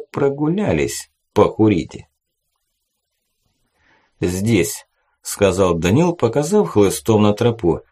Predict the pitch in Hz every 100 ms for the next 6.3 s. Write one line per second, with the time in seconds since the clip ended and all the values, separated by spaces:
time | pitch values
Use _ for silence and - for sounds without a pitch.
0 | _ _ - 104 104 - 202 220 208 101
1 | 95 110 160 139 135 123 135 143 110 131
2 | 131 160 143 87 76 71 - - _ _
3 | _ _ _ _ _ - 82 92 101 90
4 | 69 - _ _ _ _ _ - 78 76
5 | 117 135 120 95 87 82 85 82 - 71
6 | - -